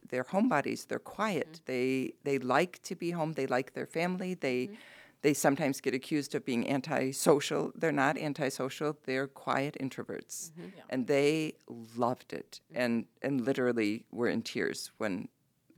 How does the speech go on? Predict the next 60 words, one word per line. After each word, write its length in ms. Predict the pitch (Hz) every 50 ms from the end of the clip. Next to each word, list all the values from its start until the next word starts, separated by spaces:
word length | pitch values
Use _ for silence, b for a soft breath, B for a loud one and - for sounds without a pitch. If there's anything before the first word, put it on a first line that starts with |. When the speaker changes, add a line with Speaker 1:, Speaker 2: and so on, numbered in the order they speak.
| 165 160
Speaker 1:
when 100 | 143 117
Speaker 2:
Mm. 20 | 98
Speaker 1:
it 60 | 87
was 140 | - 117 -
time 180 | - 110 104
for 100 | - -
them 140 | - 107 98 -
to 80 | -
go 120 | - 160 175
to 60 | 156
Speaker 3:
Aw. 40 | 127
Speaker 1:
school. 340 | 170 151 - - - - 175
Speaker 2:
Mm. 380 | 165 165 165 160 156 147 143 147 B B B B B -
Speaker 1:
And 160 | 143 147 139
then 160 | 147 151 143
I 100 | 135 135
had 240 | 135 139 143 - - - -
others 600 | 156 185 214 214 175 147 135 131 131 - - - - -
who, 400 | - - 156 143 127 123 120 - - -
as 160 | 135 - -
soon 300 | - - - 208 220 208
as 100 | 175 -
school 240 | - - - 120 117
was 180 | 117 113 -
done, 320 | - 190 190 160 117 107 -
it 40 | - 117
was, 160 | 120 110 -
"Can 180 | - - 175 131
I 80 | 120
call 200 | 139 - - 117
this 180 | 123 339 - -
friend? 200 | - 131 120 101 -
And 120 | - 127
can 160 | - - 123
we 120 | 127 135 147
have 140 | 156 127 147
that 160 | 247 269 196
Speaker 3:
Mm-hmm. 40 | 180 156
Speaker 1:
person 200 | 143 101 135 120
over? 220 | 117 117 113 107
And 140 | 107 107 117
can 140 | - - 117
Speaker 2:
Mm-hmm. 40 | 123
Speaker 1:
we 100 | 127 123
go 200 | - 123 123 139
to 260 | 139 - - - 160
do 140 | 151 185 170
this?" 320 | 180 190 202 - - - B B B B B B B B B
And 160 | - 165 165
so, 440 | - - - 175 151 151 151 - - _ - 110 - - _ _ -
so 220 | - - 185 175 170
modifying 800 | 170 170 175 196 220 269 285 269 - - 165 160 151 143 139
that 340 | 131 139 131 135 139 117 - - _ -
to 100 | - 156
help 360 | 135 - - 185 175 196 - _ _ _ _ _ _ _ _ -
each 280 | 185 214 214 - -
of 120 | 240 190 175
the 80 | 170
kids 260 | - - 175 139 - -
get 200 | - - -